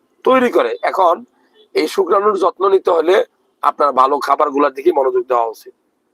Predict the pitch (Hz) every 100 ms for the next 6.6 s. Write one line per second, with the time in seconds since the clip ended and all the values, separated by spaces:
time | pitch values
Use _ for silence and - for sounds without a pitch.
0 | _ _ _ _ _ _ _ _ _ 120
1 | 139 - - 170 208 180 208 185 214 240
2 | 196 190 175 147 143 127 120 123 - _
3 | _ _ - 170 185 226 - _ _ -
4 | 143 180 190 180 202 156 151 185 165 160
5 | 180 156 160 240 180 151 151 143 131 160
6 | 156 143 156 131 110 101